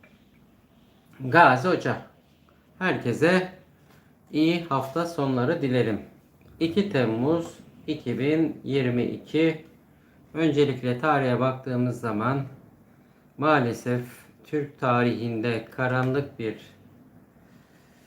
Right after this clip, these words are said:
sayfa olan, karanlık bir gün olan iki Temmuz'da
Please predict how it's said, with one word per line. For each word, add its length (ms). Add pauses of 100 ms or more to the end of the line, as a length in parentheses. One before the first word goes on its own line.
(260)
sayfa 560
olan, 460
karanlık 560
bir 100
gün 360
olan 360 (320)
iki 320
Temmuz'da 1080